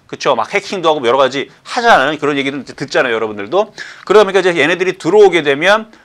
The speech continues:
이게 또다시 골치가 아플 것 같으니까 지금 미국에 있는 회사랑 그다음에 우리나라, 이게, 그러니까 그 지금 점유율을 높여 있는 회사들끼리 중국 애들이 들어-,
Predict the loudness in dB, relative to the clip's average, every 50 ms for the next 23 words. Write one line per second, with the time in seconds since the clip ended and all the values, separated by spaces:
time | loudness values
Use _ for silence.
0 | _ _ -8 -2 0 0 0 2 2 4 4 4 4 2 -2 -4 -4 -2 -2 -2
1 | 2 2 2 2 2 -2 -6 -2 0 0 0 0 -2 -8 -10 -10 -8 -2 0 2
2 | 2 2 0 -4 _ -20 -20 _ -12 -6 -6 -6 -6 -6 -6 -8 -2 0 2 2
3 | 2 0 -2 -2 -2 -2 0 0 2 4 4 2 2 0 -2 0 0 0 0 0
4 | -4 -4 -4 -4 -2 0 0 0 0 0 -4 -6 -4 -2 -4 -4 -4 -8 -20 -20
5 | _ _ -2 0 2 2 2 2 2 2 2 0 0 -4 -4 -4 -4 -4 -2 -4
6 | -4 -4 -2 -4 -2 -2 0 -2 -2 -2 -2 -4 -2 0 0 0 0 0 -2 -4
7 | -4 -2 -2 -2 -2 -2 -4 -6 -6 -10 -4 -2 0 0 -2 -4 _ -20 -20 -20
8 | _ _ -8 -8 -6 -4 -2 2 2 2 2 4 2 0 0 0 -2 2 4 4
9 | 4 2 0